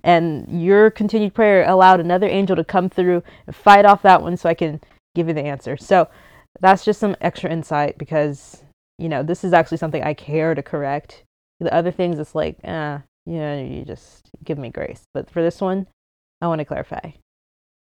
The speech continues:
This isn't happening because you still have unforgiveness in your heart. You need to deal with that. Because God can't forgive you unless you forgive first.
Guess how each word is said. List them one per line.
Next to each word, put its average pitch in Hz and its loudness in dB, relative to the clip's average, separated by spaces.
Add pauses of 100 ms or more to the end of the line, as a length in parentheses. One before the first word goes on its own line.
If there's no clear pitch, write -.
This 277 0
isn't 311 2
happening 285 2
because 220 0
you 240 -2
still 240 4
have 202 2
unforgiveness 196 -4
in 175 -6
your 185 -4
heart. 170 -4
You 214 -6
need 294 -2
to 175 0
deal 170 -2
with - -8
that. - -12 (920)
Because 190 2
God 208 4
can't - -4
forgive 220 4
you 185 4
unless 175 -2
you 190 -6
forgive 165 -4
first. - -6